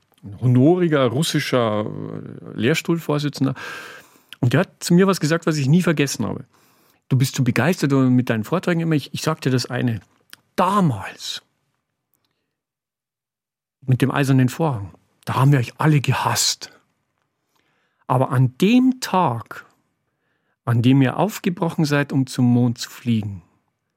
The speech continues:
da haben wir euch alle die Daumen gedrückt.“ Und das, denke ich, ist die wirkliche Tragweite solcher Unternehmungen. Und das ist vielleicht auch ein Projekt, das wir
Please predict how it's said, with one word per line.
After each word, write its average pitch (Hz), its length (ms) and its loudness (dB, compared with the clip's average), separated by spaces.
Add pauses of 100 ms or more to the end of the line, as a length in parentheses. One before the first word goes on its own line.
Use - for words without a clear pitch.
(400)
da 101 100 -4
haben 110 240 0
wir 113 100 -2
euch 104 240 -6 (100)
alle 131 300 2
die 127 140 -2
Daumen 101 340 -4
gedrückt.“ - 480 -18 (920)
Und - 280 0
das, - 400 -4
denke 123 280 -2
ich, - 80 -12
ist - 220 -10
die 110 100 -6
wirkliche 139 380 0
Tragweite 113 680 -4
solcher 120 340 -2
Unternehmungen. 117 680 0
Und 107 160 -8 (180)
das 127 180 -2
ist 135 100 -6
vielleicht 131 280 -2
auch 120 120 -4
ein 110 160 -4
Projekt, 113 320 -4
das 127 140 -4
wir 113 80 -2